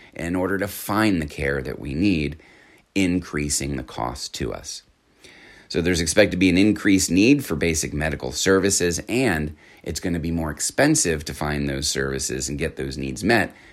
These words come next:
because we're such a rural, spread out community. So more medical needs, higher costs. And then lastly, the impact, uh,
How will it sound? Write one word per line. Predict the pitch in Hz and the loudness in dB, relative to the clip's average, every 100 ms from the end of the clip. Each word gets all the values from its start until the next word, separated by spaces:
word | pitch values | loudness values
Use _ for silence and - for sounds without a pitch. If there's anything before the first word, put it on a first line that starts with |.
| - - | -16 -10
because | 90 - 139 85 73 | -8 -2 0 2 0
we're | 76 | -2
such | - 71 69 | -2 -4 -6
a | |
rural, | 64 76 71 67 62 | -6 -4 0 0 -2
spread | - - 73 | -4 -4 -4
out | 69 57 - | -2 -6 -4
community. | 80 82 73 55 - _ _ _ _ _ _ - | -2 0 -2 -6 -12 _ _ _ _ _ _ -12
So | - | -10
more | 76 87 92 | -4 0 2
medical | 95 87 80 82 | 2 0 0 0
needs, | 85 78 78 - - - - - | 0 0 -4 -8 -18 -20 -20 -20
higher | - 73 65 | -6 -2 -2
costs. | 60 52 50 - - _ _ _ - - - - - - - | -4 -8 -8 -8 -12 _ _ _ -20 -20 -20 -20 -20 -14 2
And | 120 | 6
then | 127 120 | 8 8
lastly, | 117 151 - 120 139 | 6 6 2 2 0
the | - 95 95 95 - | 2 4 6 4 4
impact, | 110 107 95 95 - | 2 4 2 0 -2
uh, | 95 - | -6 -6